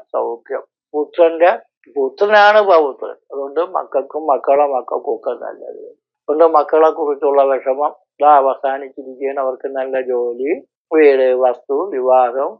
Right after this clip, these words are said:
പ്രവൃത്തി നേട്ടങ്ങൾ, ഉദ്യോഗ നേട്ടങ്ങൾ, എല്ലാ സമ്പൽ സമൃദ്ധികളും പിള്ളേർക്ക് കിട്ടും.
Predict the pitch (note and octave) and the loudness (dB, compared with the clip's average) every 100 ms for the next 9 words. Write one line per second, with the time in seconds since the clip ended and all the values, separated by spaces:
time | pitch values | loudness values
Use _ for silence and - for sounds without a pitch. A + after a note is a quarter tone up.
0 | _ _ _ _ _ E3+ D#3+ D#3 E3+ C#3 | _ _ _ _ _ 4 4 2 -2 0
1 | C3 B2+ C#3 C3 C#3 F3 C#3+ B2 C#3+ D3+ | 0 0 -6 -6 -4 -4 -6 -2 0 0
2 | C#3+ C3+ B2 - B2+ B2 D3+ A#3+ - - | -2 -4 -6 -8 -10 -8 -8 -8 -8 -4
3 | B2+ B2+ B2 B2 D#3+ B3 _ _ - A#2+ | 0 2 2 2 0 0 _ _ -6 -6
4 | C3+ C#3 - - C3 C3 B2+ - C3+ B2+ | -4 -8 -8 -10 -10 -10 -14 -8 -6 -4
5 | D3 C#3+ A#2+ B2+ C3 C#3+ D3+ C#3 G2+ | -6 -4 0 0 -2 -8 -12 -8 -8